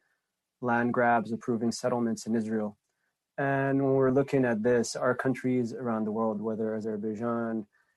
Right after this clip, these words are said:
Russia, et cetera, look into this and looking at the absence of U S leadership. And is this setting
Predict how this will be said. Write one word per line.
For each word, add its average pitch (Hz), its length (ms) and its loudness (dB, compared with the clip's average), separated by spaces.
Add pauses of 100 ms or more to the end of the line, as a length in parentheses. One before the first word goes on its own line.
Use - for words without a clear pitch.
(120)
Russia, 120 320 0
et 110 120 -6
cetera, 120 280 2
look 127 200 -2
into 120 220 -4
this 123 260 0
and 117 120 -2
looking 120 200 -2
at 113 80 -4
the - 160 -8
absence 120 400 -4
of 107 120 -8
U 113 160 -4
S - 180 -12
leadership. 139 520 -2 (540)
And 127 240 0
is 127 120 2
this 147 140 2
setting 127 540 2